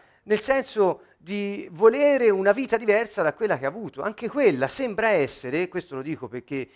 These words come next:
fini psicologi hanno studiato questo fenomeno e dicono proprio questo, che il gesto,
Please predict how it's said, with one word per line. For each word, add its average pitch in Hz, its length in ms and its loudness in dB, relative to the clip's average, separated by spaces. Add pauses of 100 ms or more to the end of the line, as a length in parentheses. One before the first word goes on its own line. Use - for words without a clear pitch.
(120)
fini 165 320 -10
psicologi 120 800 -6 (200)
hanno 135 260 -6
studiato 147 480 -2
questo 135 260 -12
fenomeno 202 440 -2
e 135 40 -2
dicono 135 360 -6 (160)
proprio 165 240 -2
questo, 185 440 -2 (180)
che 185 120 0
il 185 140 -2
gesto, 160 720 -2